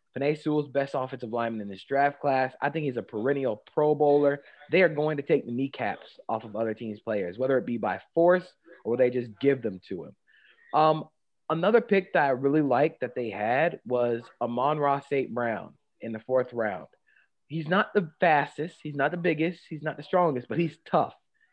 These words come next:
He's gonna block for you. He's got to take those physical routes over the middle. This team is going to be built on toughness. Drafting Alim McNeill and Levi Onwuzurike,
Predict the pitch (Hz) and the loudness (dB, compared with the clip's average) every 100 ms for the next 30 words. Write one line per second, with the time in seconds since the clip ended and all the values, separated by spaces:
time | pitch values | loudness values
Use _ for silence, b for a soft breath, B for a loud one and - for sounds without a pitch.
0 | - 135 139 135 123 143 151 151 - 156 | -14 -6 -2 -2 0 2 4 2 0 0
1 | 156 139 127 117 - 151 151 147 135 - | 0 -2 0 -2 -2 -4 -2 -2 -4 -4
2 | 156 151 143 139 143 143 - - 131 139 | -6 -4 -2 2 4 2 0 -2 0 0
3 | 135 131 147 151 156 - b b b b | -2 2 6 6 4 -4 b b b b
4 | b _ _ _ - 175 185 - 190 185 | b _ _ _ -2 -2 -2 -4 0 2
5 | 185 - 156 147 151 147 131 135 143 - | 0 -2 -4 -2 0 0 0 2 2 2
6 | 117 104 - 165 160 165 165 165 - _ | -4 -8 -2 0 0 0 -2 -2 -8 _
7 | _ _ - 160 233 247 208 139 131 151 | _ _ -2 2 2 0 -2 0 0 -2
8 | 185 165 - 139 151 151 120 131 151 147 | -2 -2 -4 -2 -2 0 -2 -2 0 2
9 | 135 127 139 131 117 139 147 143 139 | 2 0 -4 -4 -4 -4 0 0 0